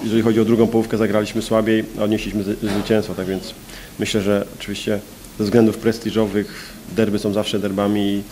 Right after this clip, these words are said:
e, było to dla nas również bardzo ważne zwycięstwo przez pryzmat tych ostatnich dwóch, dwóch porażek, dlatego też cieszę się, że chłopaki w jakiś sposób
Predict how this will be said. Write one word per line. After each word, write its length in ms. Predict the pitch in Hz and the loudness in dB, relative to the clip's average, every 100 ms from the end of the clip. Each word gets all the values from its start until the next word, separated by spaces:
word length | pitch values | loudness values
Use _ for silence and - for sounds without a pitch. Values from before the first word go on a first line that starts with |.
| - - - - - - | -16 -18 -18 -18 -12 -6
e, 120 | 101 | -2
było 180 | 98 104 | 0 0
to 100 | 104 | 2
dla 120 | 104 | 2
nas 160 | 104 101 | 2 0
również 280 | 101 104 101 | -2 -2 0
bardzo 260 | 107 101 | -2 -2
ważne 280 | 95 98 107 | -2 0 0
zwycięstwo 600 | 92 90 104 98 - 98 - - - | -2 -2 -2 -2 -2 -2 -4 -12 -10
przez 180 | - | -8
pryzmat 400 | - 107 92 101 | -2 0 2 0
tych 120 | - 101 | 0 -2
ostatnich 420 | 101 104 - 101 | 0 0 2 0
dwóch, 400 | 90 98 - - - | 0 -4 -6 -10 -6
dwóch 140 | 95 | -4
porażek, 360 | - 98 95 92 | 0 0 0 0
dlatego 300 | 92 92 95 | -2 -2 -2
też 280 | 98 - - - - - - - | -2 -4 -4 -10 -12 -14 -14 -2
cieszę 200 | - 208 | 2 2
się, 120 | 214 | 2
że 100 | 196 | 2
chłopaki 360 | - - 98 98 | 2 0 0 0
w 40 | |
jakiś 200 | 98 95 | -2 -2
sposób 280 | - 104 | -4 -4